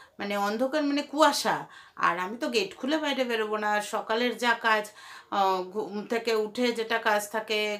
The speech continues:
কি বলে, টুকটাক ঘর ঝাড় দেওয়া, এটে করা, ওগুলো আরও পরে করবো, এত তাড়াতাড়ি করবো না।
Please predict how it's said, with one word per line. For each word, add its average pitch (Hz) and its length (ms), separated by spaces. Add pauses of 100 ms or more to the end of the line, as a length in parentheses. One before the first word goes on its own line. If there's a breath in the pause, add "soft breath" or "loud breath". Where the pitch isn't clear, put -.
কি 220 120
বলে, 196 640
টুকটাক 214 380
ঘর 214 300
ঝাড় 196 300
দেওয়া, 202 260
এটে 202 220
করা, 214 280
ওগুলো 240 220
আরও 196 220
পরে 175 200
করবো, 147 280
এত 165 180
তাড়াতাড়ি 160 380
করবো 143 320
না। 156 160